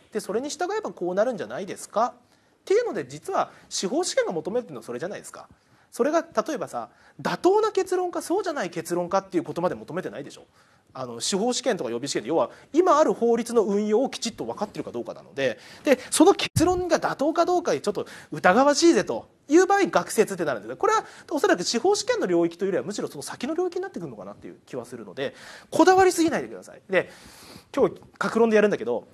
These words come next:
あの、このね、あの、最初に、刑法でこれ、ドツボにはまる人多いから。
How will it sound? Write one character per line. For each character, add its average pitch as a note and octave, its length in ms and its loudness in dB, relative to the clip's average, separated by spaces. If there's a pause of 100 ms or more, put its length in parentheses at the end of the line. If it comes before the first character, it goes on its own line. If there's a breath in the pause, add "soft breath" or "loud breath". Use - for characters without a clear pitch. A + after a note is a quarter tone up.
(140)
あ B2 100 -12
の、 A2+ 100 -16
こ A#2 120 -14
の G2+ 80 -14
ね、 G#2+ 160 -20 (1120)
あ D3+ 100 -2
の、 C3 60 -8
最 E3+ 160 0
初 D#3 80 -6
に、 - 100 -12
刑 E4+ 300 10
法 A#3+ 260 8
で B3 120 2
こ A3 100 4
れ、 F#3 100 6
ド D3 240 -2
ツ G3+ 120 -2
ボ G#3 100 4
に F#3+ 60 4
は F3+ 80 2
ま D#3 80 6
る B2+ 60 -2
人 A#2 120 -10
多 G#2 60 -8
い - 20 -14
か C2+ 60 -20
ら。 - 100 -20